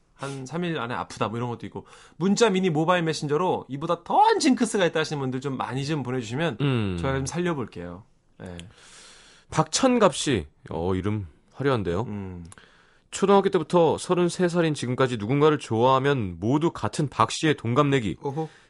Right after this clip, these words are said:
Speaker 2: 그녀들 중 고백해서 사귄 상대도 있었는데 놀랍게도 저와 헤어지고 나면 다들 일 년 안에 결혼하더군요.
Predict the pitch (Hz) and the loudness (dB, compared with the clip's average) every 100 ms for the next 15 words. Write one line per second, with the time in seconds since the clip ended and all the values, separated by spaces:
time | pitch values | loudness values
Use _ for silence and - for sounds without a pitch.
0 | _ 113 127 131 120 127 117 117 117 117 | _ 0 2 2 0 -2 0 -2 -2 -6
1 | - 139 135 139 117 123 - 98 85 98 | -4 -2 0 0 0 0 -2 -4 -2 -4
2 | 92 - 110 113 - 113 - 104 104 131 | -4 -4 0 0 0 -4 0 0 2 0
3 | 110 98 90 117 - _ - 98 95 101 | 0 -2 0 -2 -4 _ -6 -4 -2 -2
4 | 123 127 120 95 85 - 104 92 80 69 | 0 2 2 0 -4 -4 -2 -2 -4 -8
5 | 57 | -12